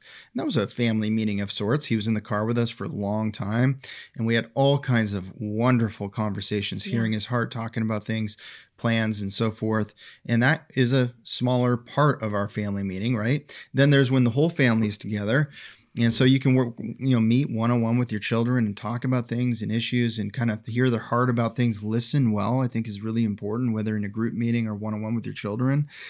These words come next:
Speaker 1: and to what they care about coming up, what they care
Speaker 2: Mm-hmm.
Speaker 1: about the changes that are, are coming and, or happening, and, and those things. And then, but as a family getting together too, and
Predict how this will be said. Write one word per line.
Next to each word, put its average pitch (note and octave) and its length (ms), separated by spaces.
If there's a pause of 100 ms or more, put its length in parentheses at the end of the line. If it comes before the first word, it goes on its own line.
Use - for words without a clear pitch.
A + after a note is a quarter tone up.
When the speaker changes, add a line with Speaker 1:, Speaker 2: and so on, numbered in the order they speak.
(260)
Speaker 1:
and B2+ 380 (260)
to C3 100
what B2 320
they A#2+ 160
care A#2+ 260
about G2 420
coming G#2 280
up, A2+ 320
what G#2+ 120
they A2 100
care A2 360
Speaker 2:
Mm-hmm. A2 120
Speaker 1:
about G#2 320
the G#2+ 160
changes G#2+ 560
that G#2 240
are, G2 260
are - 140
coming A#2+ 440
and, G2 240 (120)
or G#2 120
happening, C3 560 (520)
and, A2+ 500
and A#2 160
those C#3+ 200
things. A2+ 320
And A#2+ 200
then, A#2+ 120
but B2 140
as B2 180
a G#2+ 40
family D3+ 460
getting A2 240
together G#2+ 260
too, C#3 420
and A2+ 320